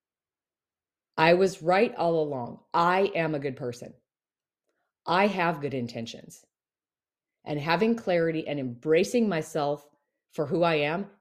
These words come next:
has made me so much more choosy on who I share my good personality and my good intentions with. R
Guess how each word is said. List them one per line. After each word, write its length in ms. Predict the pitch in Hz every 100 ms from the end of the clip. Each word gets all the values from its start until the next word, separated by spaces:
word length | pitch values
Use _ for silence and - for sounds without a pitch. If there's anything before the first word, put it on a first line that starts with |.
| _
has 240 | - 160
made 240 | 165 160 151
me 300 | 151 143 - -
so 440 | - - 156 170
much 440 | 185 165 160 - _
more 260 | 151 147 165
choosy 680 | 165 156 151 156 190 196 196 _ _ _ -
on 180 | 135
who 420 | 123 - 165 196 -
I 140 | 139
share 320 | 135 - 151
my 160 | 156 135
good 240 | 127 139
personality 840 | - 156 160 147 139 165 208 233 233 _ _ _ _ _ _ _ _ -
and 420 | 156 160 165 165 -
my 160 | 139 135
good 180 | 139
intentions 540 | 143 143 139 123 139 123
with. 200 | 120 - _ _ _ _ _ _ _ _ _ _ _ _ _ _ _ _ _ _ _ _ _ _ _ _ _ _ _ _ _ _ _ _ _ _ _ _ _ _ _ _ _ _ _ _ _ _ _
R 440 | - 220 160 117